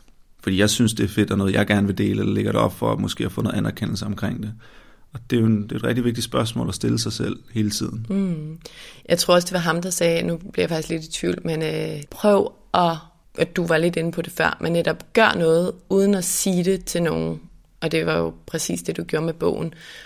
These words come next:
Speaker 2: Og jeg prøvede det også lidt nogle gange, og det er faktisk lidt svært. Altså,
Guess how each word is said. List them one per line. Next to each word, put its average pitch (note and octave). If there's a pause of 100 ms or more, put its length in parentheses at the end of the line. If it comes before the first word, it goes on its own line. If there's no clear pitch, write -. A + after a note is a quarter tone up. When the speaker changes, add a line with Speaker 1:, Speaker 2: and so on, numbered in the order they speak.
(300)
Speaker 2:
Og D#3+
jeg F3
prøvede F#3
det E3
også E3
lidt E3
nogle E3
gange, D#3
og D3+
det E3
er E3
faktisk F#3+
lidt A3+
svært. - (120)
Altså, F3+